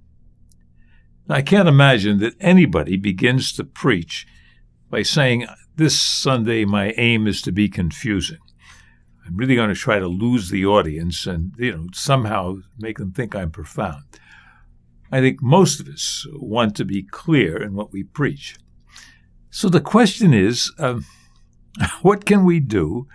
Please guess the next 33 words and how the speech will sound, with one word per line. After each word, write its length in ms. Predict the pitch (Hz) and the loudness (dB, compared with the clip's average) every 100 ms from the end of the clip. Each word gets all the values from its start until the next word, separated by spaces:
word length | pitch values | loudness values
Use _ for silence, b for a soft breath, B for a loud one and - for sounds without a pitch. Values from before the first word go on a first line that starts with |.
| b b b b _ _ - | b b b b _ _ -6
to 180 | 160 120 | -2 0
increase 540 | 113 - 143 104 - | -2 -2 0 0 -2
clarity? 580 | - 123 87 71 - - _ _ _ _ - _ _ _ _ | -4 -2 0 -2 -10 -20 _ _ _ _ -20 _ _ _ _
And 100 | 147 | 0
I'd 140 | 147 185 | 4 4
like 160 | 220 | 4
to 80 | - | 2
focus 400 | 143 180 151 139 | 4 4 4 0
on 100 | 120 | 0
just 400 | 104 107 - - | 0 -2 -4 -14
one 420 | 131 127 156 147 | -4 2 4 4
thing 520 | 139 - 87 92 107 - _ | 2 -4 -6 -4 -6 -12 _
that 180 | - 101 | -6 -4
seems 480 | - 180 147 139 127 | -2 2 4 2 0
so 420 | - - 170 165 | -4 0 2 2
obvious, 580 | 131 117 90 80 101 - - - _ _ _ - | 2 2 0 -6 -10 -12 -16 -20 _ _ _ -8
but 140 | 113 | -4
we 140 | 113 | -2
often 360 | 110 107 120 87 | -2 -2 -4 -8
miss 220 | 85 - | -8 -10
it. 80 | - _ b b b b b b b b _ _ - | -16 _ b b b b b b b b _ _ -6
And 120 | 135 | 4
that 160 | 180 202 | 6 8
is, 220 | 190 143 | 6 4
if 180 | 151 190 | 0 4
you 120 | 220 | 4
have 100 | 190 | 6
an 80 | 175 | 6
introduction, 760 | 151 139 - 107 - - - - _ _ _ _ - - 151 | 4 2 2 0 -2 -12 -16 -18 _ _ _ _ -20 -18 -16
a 40 | 139 | 0
good 200 | 165 170 | 2 4
introduction, 840 | 151 151 139 113 - 156 131 127 | 2 2 2 0 -2 -4 -2 -4
um, 460 | 135 101 87 87 | -6 -6 -8 -10